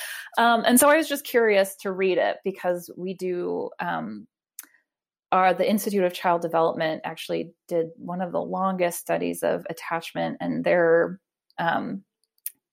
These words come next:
the outcomes from secure attachment, um, in this country. So, um, insecure attachments, in contrast, is really, it's not from a caregiver not baby wearing.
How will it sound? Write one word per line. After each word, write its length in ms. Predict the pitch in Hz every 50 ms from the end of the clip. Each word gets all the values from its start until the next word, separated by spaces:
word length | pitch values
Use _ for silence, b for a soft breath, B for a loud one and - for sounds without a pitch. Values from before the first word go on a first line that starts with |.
| _
the 120 | 226 190 -
outcomes 460 | 175 175 170 175 - 175 170 170 170
from 280 | - - 165 160 175 175
secure 320 | - 180 - - - 135
attachment, 680 | 170 - - 151 151 151 - - 156 160 - - - - -
um, 340 | 175 170 170 170 165 - -
in 160 | 190 180 185
this 140 | 180 170 -
country. 560 | - - - 196 - - - - - - 196 -
So, 520 | - - - 185 180 175 175 175 180 180 B B B B B B B B B B B B _ _ -
um, 520 | 190 180 180 175 175 170 165 - - 190 - _ _ _ _ _ _ _ _ _ - - _ _ _ _ _ -
insecure 480 | 226 247 254 254 269 269 - - 214
attachments, 580 | 196 196 - - 165 180 - - 180 170 180 -
in 140 | - 170 170
contrast, 680 | - - 175 175 170 - - 170 165 170 170 - - -
is 180 | - 180 175 - -
really, 580 | 196 214 226 226 233 233 226 226 226 226 233 b b b b b
it's 180 | - 214 220 -
not 220 | 254 262 269 262
from 140 | - 320 320
a 80 | 311 294
caregiver 920 | - - 254 233 233 226 233 226 214 226 214 214 208 208 208 208 208 - 208
not 280 | 190 185 190 185 - 196
baby 280 | 185 180 175 180 190
wearing. 500 | - - 101 107 92 98 - - - -